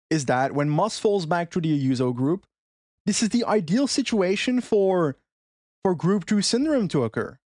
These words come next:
Group two syndrome being, there's a rider up ahead, Jonas Vingegaard. He's got a small gap. At that point, it was, like, fifteen meters on when I was like, "This is over."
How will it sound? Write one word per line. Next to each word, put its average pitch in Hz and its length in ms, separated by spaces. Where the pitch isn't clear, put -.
Group 220 220
two 247 140
syndrome 208 440
being, 139 440
there's 151 160
a 156 60
rider 160 280
up 226 80
ahead, 170 240
Jonas 175 320
Vingegaard. 131 420
He's 160 80
got 175 140
a 175 60
small 202 280
gap. 156 240
At 139 100
that 247 180
point, 262 140
it 220 60
was, 180 140
like, 160 140
fifteen 214 360
meters 156 280
on 151 140
when 160 140
I 156 40
was 151 220
like, 139 220
"This 165 180
is 139 120
over." 123 400